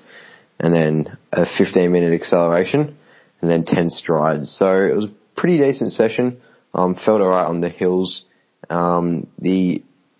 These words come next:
acceleration was at a decent pace. It was about, like,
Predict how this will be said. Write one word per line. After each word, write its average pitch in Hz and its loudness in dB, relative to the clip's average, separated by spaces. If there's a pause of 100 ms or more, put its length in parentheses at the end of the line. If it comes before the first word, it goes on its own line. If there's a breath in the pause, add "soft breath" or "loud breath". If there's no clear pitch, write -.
(120)
acceleration 95 0 (180)
was 87 0 (220)
at 87 0
a 85 -6 (360)
decent 117 0
pace. 107 0
It - 0
was 92 -2
about, 90 2
like, - -4